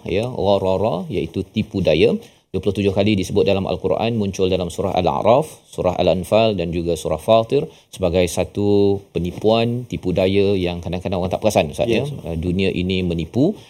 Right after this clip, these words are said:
Speaker 1: dan, uh, tidak ada orang yang kata, "Saya buat bisnes betul-betul kerana nak mendapatkan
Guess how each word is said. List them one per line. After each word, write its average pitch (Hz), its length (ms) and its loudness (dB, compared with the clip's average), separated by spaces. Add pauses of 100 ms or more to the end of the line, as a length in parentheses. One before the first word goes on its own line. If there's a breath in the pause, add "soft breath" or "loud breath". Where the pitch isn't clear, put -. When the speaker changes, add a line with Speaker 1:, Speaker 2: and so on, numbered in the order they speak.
(140)
Speaker 1:
dan, 90 400 2 (240 loud breath)
uh, 82 400 0
tidak 98 240 2
ada 110 80 6
orang 107 320 2
yang 98 160 0
kata, 98 320 2
"Saya 104 320 0
buat 107 240 0
bisnes 110 240 -2
betul-betul 101 560 2
kerana 101 400 0
nak 101 240 0
mendapatkan 101 560 2